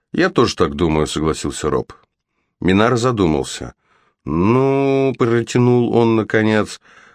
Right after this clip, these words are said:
«план действительно неплохой, так мы успеем сделать вдвое больше.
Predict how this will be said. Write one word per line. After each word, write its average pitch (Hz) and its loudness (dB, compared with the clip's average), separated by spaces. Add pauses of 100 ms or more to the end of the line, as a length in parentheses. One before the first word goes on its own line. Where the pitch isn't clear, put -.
(140)
«план 123 2
действительно 120 0
неплохой, 113 2
так 135 -2
мы 143 4
успеем 139 0
сделать 120 2
вдвое 110 4
больше. 80 0